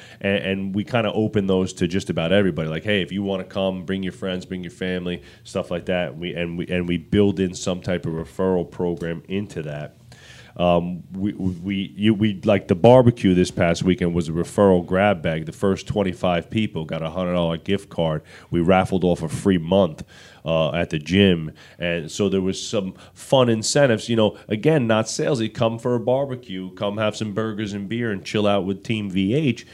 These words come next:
But hey, we gave away, we gave away, you know, twenty-five, hundred dollar gift cards. We gave away a free month. We gave away some prizes and things like that, and some opportunities for our A-list clients to pass it forward to one of their friends,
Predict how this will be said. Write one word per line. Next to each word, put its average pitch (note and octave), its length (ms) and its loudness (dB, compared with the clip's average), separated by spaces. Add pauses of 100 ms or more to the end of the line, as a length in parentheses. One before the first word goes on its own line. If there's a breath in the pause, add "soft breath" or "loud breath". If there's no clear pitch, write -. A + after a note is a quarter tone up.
(420 loud breath)
But D#3+ 400 4 (280 loud breath)
hey, G2+ 200 2
we F2+ 140 -2
gave G#2 200 2
away, G2+ 300 0
we G2+ 140 -4
gave G#2 260 0
away, G2 460 0
you A2+ 80 -2
know, F#2 160 2
twenty-five, G2+ 800 0
hundred G#2+ 200 0
dollar F#2+ 220 4
gift G2+ 260 -2
cards. F#2 420 2
We F2+ 100 -4
gave F#2+ 200 0
away F#2+ 220 0
a F2 60 -2
free G#2+ 280 2
month. F#2+ 440 -2 (260 loud breath)
We F2 100 -4
gave F#2+ 220 -2
away F#2+ 180 -2
some F2 220 -8
prizes G2 520 2
and E2+ 140 -12
things F#2 220 -8
like F2+ 160 -8
that, F#2 320 -2
and E2+ 180 -8
some F2+ 220 -4
opportunities F#2+ 1000 0
for F#2 240 -4
our F2 400 0
A-list G2 560 -2
clients A2+ 640 0 (400 loud breath)
to - 80 -2
pass G2 380 -2
it F#2 80 -8
forward F#2+ 420 -2
to G2+ 80 -6
one F#2 240 -6
of E2 120 -6
their G#2 200 2
friends, E2+ 560 -6